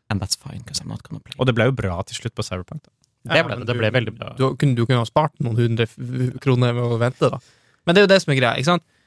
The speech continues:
Speaker 3: Det her er enkelte in-, her er det ikke noe fasitsvar. Jeg tror det er egentlig det som er poenget her.
Speaker 2: Ja.
Speaker 3: At man må på en måte, hvis du vet at du kommer til å spille G T A seks, forhåndsbestill i vei, liksom. Men sånn på generell grunnlag så, mm, vil jeg aldri anbefalt noen å forhåndsbestille noe.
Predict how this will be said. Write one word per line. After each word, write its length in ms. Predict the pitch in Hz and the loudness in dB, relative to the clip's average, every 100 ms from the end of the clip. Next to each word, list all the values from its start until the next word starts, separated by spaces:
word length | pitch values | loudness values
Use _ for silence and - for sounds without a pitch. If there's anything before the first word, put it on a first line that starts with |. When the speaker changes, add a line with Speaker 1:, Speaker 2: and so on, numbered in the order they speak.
| _ _ - | _ _ -18
Speaker 3:
Det 240 | 147 151 | -2 2
her 160 | 156 165 | 4 4
er 380 | 151 147 135 120 _ - 113 _ _ | 0 0 0 -2 _ -20 -20 _ _
enkelte 400 | 180 175 151 123 135 | 0 2 0 0 0
in-, 160 | 127 131 | 0 0
her 160 | 135 | 0
er 60 | 151 | 2
det 100 | 139 | 0
ikke 80 | 135 | -2
noe 80 | 127 | 0
fasitsvar. 540 | 147 151 156 - 120 - _ _ _ - | 0 0 -2 -2 -4 -8 _ _ _ -8
Jeg 100 | 135 | -2
tror 120 | 143 | 0
det 40 | |
er 80 | 123 | 2
egentlig 200 | 123 127 | 0 -2
det 180 | 120 120 | 0 -2
som 100 | - | -2
er 40 | 117 | -6
poenget 380 | - 120 120 120 | 0 0 -2 -8
her. 120 | - _ _ _ _ 107 | -20 _ _ _ _ -8
Speaker 2:
Ja. 100 | 95 | -6
Speaker 3:
At 120 | 120 - | -2 2
man 100 | 131 | 4
må 140 | 135 | 4
på 80 | 139 | 2
en 80 | 127 | 0
måte, 80 | 135 | 0
hvis 140 | 139 | 0
du 80 | 175 | 2
vet 360 | 170 208 196 - | 4 4 2 0
at 80 | 131 | -2
du 80 | |
kommer 160 | 131 143 | 0 0
til 80 | 135 | 2
å 40 | |
spille 160 | 143 139 | 2 2
G 100 | 127 | 0
T 80 | 131 | 2
A 40 | |
seks, 420 | 151 160 - - - _ _ _ _ _ _ _ - | 2 0 -2 -14 -14 _ _ _ _ _ _ _ -4
forhåndsbestill 520 | 151 147 - 135 127 | 0 0 0 -2 0
i 60 | 117 | 0
vei, 120 | 120 | -2
liksom. 280 | 127 - - _ _ | -6 -16 -16 _ _
Men 180 | - 139 | 0 2
sånn 200 | 123 120 | 2 -2
på 140 | - 123 | -4 -6
generell 460 | - 120 120 147 131 131 - - | 0 2 2 0 -4 -12 -14 -6
grunnlag 360 | 127 127 143 - | -2 0 0 -2
så, 120 | - - - | -8 -12 -6
mm, 520 | 131 135 - - - | -4 -2 -4 -8 -8
vil 120 | 135 131 | -2 0
jeg 140 | 123 | 0
aldri 200 | 127 127 | 0 -4
anbefalt 460 | 113 117 120 127 131 | -4 -4 -6 -6 -8
noen 140 | - - | -10 -12
å 60 | |
forhåndsbestille 480 | - - - - | -12 -14 -14 -18
noe. 80 | 165 | -18